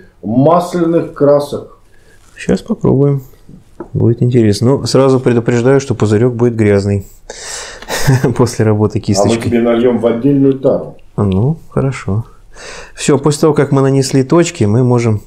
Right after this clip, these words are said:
Speaker 2: приступить к их ра-, размытию. Берём плоскую кисточку, обмакиваем в White Spirit, вот который мы щас пробуем новый.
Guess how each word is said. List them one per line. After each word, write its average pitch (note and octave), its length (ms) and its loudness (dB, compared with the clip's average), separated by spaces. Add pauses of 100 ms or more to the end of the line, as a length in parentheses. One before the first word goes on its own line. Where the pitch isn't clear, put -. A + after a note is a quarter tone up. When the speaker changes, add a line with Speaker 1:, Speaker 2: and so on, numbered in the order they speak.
Speaker 2:
приступить G#2 600 -2
к - 320 -4
их A2 260 -8
ра-, G#2 280 -2
размытию. F#2 760 -4 (340)
Берём A#2+ 380 2
плоскую A#2 580 0
кисточку, B2 800 0
обмакиваем G2+ 760 0
в G2+ 60 2
White G2+ 260 -2
Spirit, B2+ 440 0 (160)
вот G#2 160 -4
который G2+ 320 0
мы G2 100 0
щас G2 200 -4
пробуем G2 380 -2
новый. F#2+ 300 0